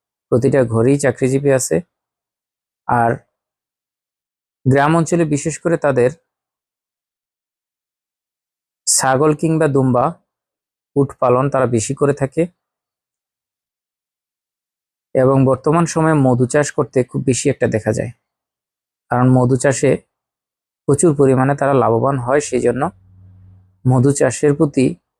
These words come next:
গ্রাম অঞ্চলের মানুষগুলো এখন বেশি উৎসাহিত হচ্ছে। বেশিরভাগ সৌদিরা গ্রাম অঞ্চলে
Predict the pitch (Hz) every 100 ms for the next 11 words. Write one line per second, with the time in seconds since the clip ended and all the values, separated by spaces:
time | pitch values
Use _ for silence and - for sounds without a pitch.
0 | _ _ _ _ _ 123 127 127 135 127
1 | - 147 147 127 123 127 131 139 131 185
2 | _ _ _ _ _ _ _ _ _ -
3 | 120 147 135 131 123 175 143 - 120 107
4 | 107 104 - - - _ _ _ _ _
5 | _ _ _ _ _ _ _ _ _ _
6 | _ _ _ _ _ _ _ _ _ _
7 | _ _ _ _ _ _ _ _ _ _
8 | _ _ _ _ _ _ _ _ _ _
9 | _ _ 135 139 139 175 170 185 - 139
10 | 135 156 151 127 120 123 123 139 127